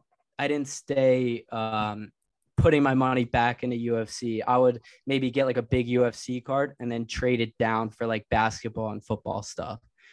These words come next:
So my biggest come ups from the U F C were, I remember I traded, like, a five hundred dollar card for a brand new Prism. I was taking a shot and it was Khamzat Chimaev. There was a purple Prism, a blue Prism, and a silver.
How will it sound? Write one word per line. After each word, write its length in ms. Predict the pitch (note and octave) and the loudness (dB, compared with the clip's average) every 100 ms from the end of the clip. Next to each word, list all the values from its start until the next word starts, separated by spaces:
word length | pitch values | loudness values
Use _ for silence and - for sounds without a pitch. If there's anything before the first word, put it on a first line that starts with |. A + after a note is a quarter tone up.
| _ | _
So 440 | - C#3 C3 C3 - | 2 4 4 2 -2
my 180 | C#3 C3+ | 0 2
biggest 360 | D3+ D3 C3+ | 2 2 0
come 160 | D3 C#3+ | 0 0
ups 180 | C#3 - | 0 -4
from 120 | B2+ | -4
the 80 | B2 | 0
U 140 | C3 | 0
F 100 | A#2+ | -2
C 360 | - B2 B2 A#2+ | -6 -6 -4 -6
were, 640 | A#2+ A#2 A#2 A#2 A#2 A2+ | -6 -4 -4 -2 -6 -8
I 500 | - _ - _ _ | -14 _ -20 _ _
remember 200 | B2+ B2 | 0 2
I 60 | B2 | 0
traded, 300 | - C3 A#2+ | 0 0 0
like, 120 | A#2 | -2
a 60 | A2+ | -2
five 280 | - B2 B2+ | 0 0 0
hundred 180 | B2+ | -2
dollar 200 | B2 B2 | 0 0
card 440 | A2 B2 A#2 A2 A2 | -2 -2 0 -2 -6
for 180 | - A#2 | -4 -2
a 60 | A2 | -2
brand 360 | A2+ B2+ C3 | 0 2 2
new 140 | C#3 C3 | 2 0
Prism. 640 | - B2+ A#2 A#2+ A#2+ A#2+ - | 2 2 2 -4 -4 -8 -2
I 80 | B2 | -2
was 160 | B2 | 0
taking 260 | - B2+ C3 | -4 -2 0
a 140 | B2+ | 0
shot 460 | A#2+ - A#2+ A2+ A2+ | -2 0 2 2 0
and 80 | A#2 | -4
it 40 | A#2 | -4
was 140 | A2+ | -4
Khamzat 500 | - C3 B2+ B2 - | 0 0 2 0 0
Chimaev. 520 | B2+ B2 A#2 A#2 A2+ - _ _ _ _ | -4 -4 -2 -2 -6 -10 _ _ _ _
There 120 | C3 | 4
was 140 | B2+ B2+ | 4 4
a 40 | |
purple 380 | - C#3 C3 D3 | 2 2 2 2
Prism, 480 | C#3 C#3+ C3+ C#3+ C#3+ | 2 0 0 -2 -2
a 80 | B2+ | -4
blue 300 | B2 C3 B2+ | 0 0 2
Prism, 520 | - B2+ B2 B2 B2+ | 0 0 -2 -6 -6
and 120 | A#2+ A#2 | -6 -8
a 60 | |
silver. 580 | - A#2+ A2 A2+ A2 | -2 -2 -2 -4 -8